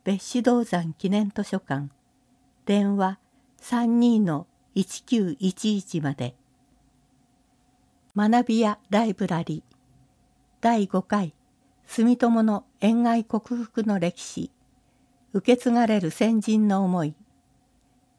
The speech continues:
講師は、日暮別邸記念館の山下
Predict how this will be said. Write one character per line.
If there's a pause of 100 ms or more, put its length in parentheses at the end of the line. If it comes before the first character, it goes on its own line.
(140)
講
師
は、 (420)
日
暮 (200)
別
邸
記
念
館
の (360)
山
下